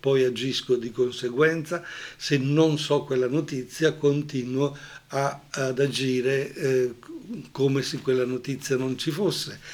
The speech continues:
Se io ho qualcosa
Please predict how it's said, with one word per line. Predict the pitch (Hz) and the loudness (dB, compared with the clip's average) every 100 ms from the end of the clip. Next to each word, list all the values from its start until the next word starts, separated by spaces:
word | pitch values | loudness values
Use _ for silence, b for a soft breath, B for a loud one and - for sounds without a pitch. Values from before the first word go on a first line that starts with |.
| B B | B B
Se | - 160 | 0 4
io | 160 170 175 | 6 8 8
ho | 170 170 165 - - 151 151 151 | 10 8 6 4 4 6 6 4
qualcosa | 156 151 - 147 156 123 143 135 | 2 2 4 4 4 2 2 0